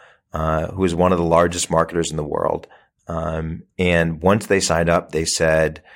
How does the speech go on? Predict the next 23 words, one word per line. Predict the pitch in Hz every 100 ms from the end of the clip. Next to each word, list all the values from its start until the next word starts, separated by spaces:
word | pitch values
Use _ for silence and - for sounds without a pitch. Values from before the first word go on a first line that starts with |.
| - - - - - _ -
"We | - 87 92 92 92 92 90 90
love | 85 92 101
this. | 87 78 - - -
Uh, | 90 87 85 82
we'd | 85
like | 87 82
to |
roll | 87 85
this | 82 80
out | 80 82 - -
to, | - 87 82 80 80 78
uh, | - 78 -
eighty, | - 95 95 92 90 - _ _ _
eight | - 92
zero | 95 90 87 85
international | 85 85 82 78 - 78
markets, | 73 78 - - - - _ -
um, | 78 76 76 76 78 - - _
in | - 78
the | 73
next | 71 -
couple | - 76 76
weeks." | 76 76 -